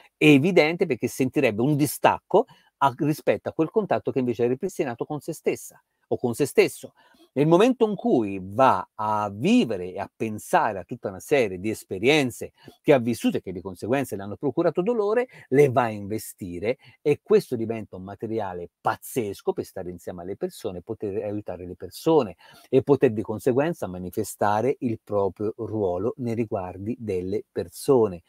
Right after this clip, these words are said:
Dico nei riguardi delle persone perché nel mondo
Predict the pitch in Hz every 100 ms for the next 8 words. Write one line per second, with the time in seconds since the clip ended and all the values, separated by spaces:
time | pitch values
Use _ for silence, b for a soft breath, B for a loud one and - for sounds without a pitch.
0 | b b b 139 147 127 107 104 117 113
1 | 98 98 95 98 - - 101 85 85 -
2 | _ 110 - 110 110 107 107 85 85 87